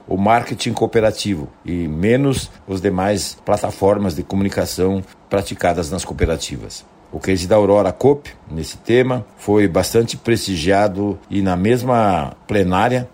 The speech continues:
também foi apresentado o case de uma cooperativa de café do Espírito Santo que focou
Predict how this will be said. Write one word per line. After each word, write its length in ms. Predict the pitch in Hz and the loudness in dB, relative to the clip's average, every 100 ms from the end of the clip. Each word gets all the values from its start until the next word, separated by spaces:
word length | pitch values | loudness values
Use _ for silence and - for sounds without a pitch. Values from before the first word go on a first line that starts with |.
| - | -4
também 320 | 95 90 113 | -2 0 -2
foi 200 | - 113 | 2 2
apresentado 720 | 113 117 104 101 95 98 101 | 2 0 0 -2 0 0 0
o 60 | 98 | -2
case 440 | - 101 107 95 | 0 0 2 0
de 100 | 92 | -2
uma 160 | 92 90 | -2 -2
cooperativa 640 | 82 95 85 80 104 101 | -6 -4 -4 -4 -4 -4
de 100 | 85 | -4
café 420 | - 85 - 98 | -4 -4 0 -2
do 120 | 87 | 0
Espírito 460 | 85 - - 85 - | -4 -8 -10 -10 -8
Santo 440 | - 110 127 - - - | -4 0 0 -2 -14 -20
que 140 | - 107 | -8 -6
focou 580 | - 123 - 104 120 | 0 -2 0 2 4